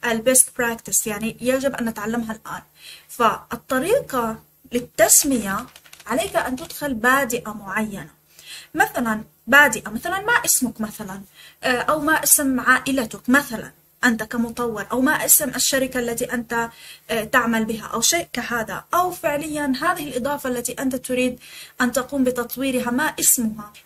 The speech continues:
فاصنع بادئة من ذلك. أنا بالنسبة لي دائمًا كل إضافة أكتبها أقوم بإضافة بادئة إل دبليو إن بمعنى Learn with Now وهو اسم القناة، ف-، ثم أكتب داش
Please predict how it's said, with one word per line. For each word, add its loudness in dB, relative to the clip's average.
فاصنع 4
بادئة 4
من -2
ذلك. -6
أنا 2
بالنسبة 0
لي -2
دائمًا 0
كل -4
إضافة -2
أكتبها -6
أقوم 2
بإضافة -2
بادئة 2
إل 0
دبليو -2
إن -4
بمعنى 2
Learn 0
with -6
Now 0
وهو 2
اسم 0
القناة، -4
ف-، 4
ثم 0
أكتب -2
داش 4